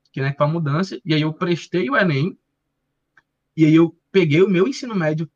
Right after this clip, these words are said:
pela nota do enem. E aí eu me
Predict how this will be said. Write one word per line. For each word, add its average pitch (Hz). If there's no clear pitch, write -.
pela 196
nota 196
do 160
enem. 135
E 160
aí 151
eu 165
me 185